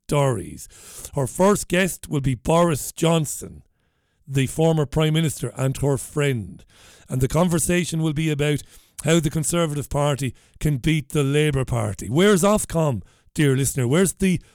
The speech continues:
broadcasting regulator in this country? I mean, what the f-,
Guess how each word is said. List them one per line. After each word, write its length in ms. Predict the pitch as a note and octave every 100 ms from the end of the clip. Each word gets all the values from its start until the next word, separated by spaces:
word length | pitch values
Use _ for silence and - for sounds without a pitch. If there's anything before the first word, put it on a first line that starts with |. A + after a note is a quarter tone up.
| -
broadcasting 840 | E3+ F#3+ F#3 C3+ E3 C#3+ - D#3+ - -
regulator 800 | - D#3 F#3+ D#3 F#3 F3 D3+ C#3
in 200 | C3 D#3
this 180 | D3+ C3+
country? 480 | - D#3+ D3+ A#2 F2+ - -
I 100 | -
mean, 180 | F3+ F#3+
what 240 | F#3 G#3 -
the 140 | G3
f-, 180 | F#3+